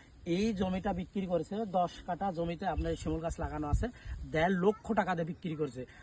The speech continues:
তো এটা একটা লাভজনক ব্যবসা। আপনারা বসে না থেকে, আপনারা যারা চাকরিও করেন না, যারা বসে থাকেন, তারা ইচ্ছা করলে আপনারা এই, এই এরম ফসল চাষ করে আপনারা লাভবান হতে পারেন এবং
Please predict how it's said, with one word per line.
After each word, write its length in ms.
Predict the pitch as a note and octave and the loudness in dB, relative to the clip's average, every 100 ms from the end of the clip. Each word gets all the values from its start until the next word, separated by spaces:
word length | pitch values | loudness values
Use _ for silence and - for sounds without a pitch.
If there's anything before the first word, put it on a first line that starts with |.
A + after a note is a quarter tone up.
| - | -6
তো 40 | D#3+ | 0
এটা 120 | E3 F#3 | 0 0
একটা 180 | - | -2
লাভজনক 560 | E3 C#3 D3+ D#3 F#3+ F#3+ F3 | -2 0 0 2 0 2 0
ব্যবসা। 520 | E3 - - - G3+ A#3+ - - - | 0 -2 -14 -2 0 0 -6 -20 -6
আপনারা 360 | D3+ D3+ F3+ G3 D3+ | -2 0 0 0 0
বসে 220 | D#3+ - G#3 | 0 2 0
না 100 | G3+ | 0
থেকে, 300 | G3 F#3+ G#3 F#3+ | -2 -2 0 0
আপনারা 440 | D#3 F3 E3+ F3 F#3 - - - | -2 0 4 4 4 -2 -18 -10
যারা 240 | D3+ D#3 E3+ | 0 2 2
চাকরিও 420 | - C#3 A3 A3+ | -2 -2 6 6
করেন 200 | G3 F3 | 6 0
না, 80 | F3 D#3+ | 2 2
যারা 140 | E3 | 2
বসে 280 | D3+ D#3 F#3 | 0 -2 -2
থাকেন, 300 | E3 C#3+ F#3 - - - | -2 -2 -6 -8 -16 -4
তারা 160 | E3 F3 | 2 4
ইচ্ছা 300 | D#3 - G3 | 2 0 -2
করলে 340 | F#3 D#3 D3+ A#3+ - - - | 0 0 0 -2 -6 -10 -6
আপনারা 280 | D3 E3 F3 F3 | -2 2 2 0
এই, 340 | F3+ F3 G3 G#3+ - - - | -2 0 0 -2 -8 -20 -10
এই 140 | E3+ F3 F#3 | -6 -4 0
এরম 140 | G#3 F#3 | 0 -2
ফসল 280 | F3+ F3 G#3+ | -2 0 0
চাষ 260 | E3 F3 F3 | 0 0 0
করে 280 | - E3+ G3+ - | 0 -2 -4 -8
আপনারা 340 | - - F3+ F3+ | -10 -4 -2 -2
লাভবান 420 | D3+ D#3+ F#3 F#3+ F3 | -2 -2 -2 -2 -2
হতে 140 | F3 E3 | -2 0
পারেন 200 | E3+ A#3+ - - - F#3 | 0 0 -4 -16 -6 2
এবং 260 | G#3 G#3 | 6 6